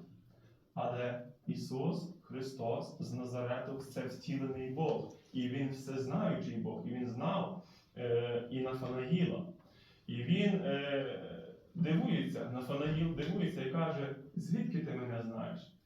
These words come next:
Господь тоді йому відповідає і каже: «Перший, як покликав тебе Филип, я бачив тебе, як ти був під смоковницею».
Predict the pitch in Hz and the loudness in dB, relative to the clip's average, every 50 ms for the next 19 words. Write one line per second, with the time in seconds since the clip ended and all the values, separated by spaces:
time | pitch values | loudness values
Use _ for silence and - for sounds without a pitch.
0 | _ _ _ _ _ _ - - - - - 180 233 214 - 175 165 165 165 175 | _ _ _ _ _ _ -8 -8 -6 -4 -2 -2 0 0 2 2 2 4 4 4
1 | 175 170 170 170 - - - 147 143 139 156 165 170 165 151 - - - 143 127 | 6 6 6 6 6 6 2 -2 -2 0 0 2 2 2 2 0 -2 -2 -2 -2
2 | 113 110 107 110 110 110 - - - - 139 160 202 202 202 - - - 160 143 | 0 0 -2 -2 -4 -6 -10 -10 -6 -2 0 2 4 4 4 2 2 0 -2 -2
3 | 143 131 - - 139 127 - 160 147 143 139 123 123 123 120 113 120 117 120 - | -2 -2 -4 -4 -4 -2 0 0 0 0 -2 -2 -2 -4 -4 -2 -2 -2 -2 -2
4 | - 117 113 - - - - - 123 127 127 120 - - - 196 - 165 160 - | -4 -2 0 2 2 2 2 0 0 0 2 2 2 2 0 0 0 -2 -2 -2
5 | 135 123 123 123 123 127 127 127 - 147 147 127 - 139 147 147 143 143 139 135 | -2 -2 -2 0 0 0 -2 -2 -2 -4 -4 -2 -2 -2 -2 -2 -2 -4 -4 -4
6 | 139 135 - - 135 131 131 131 131 131 131 117 - - - - - - - | -4 -4 -4 -4 -4 -4 -4 -2 0 0 0 0 -2 -4 -6 -8 -10 -10 -10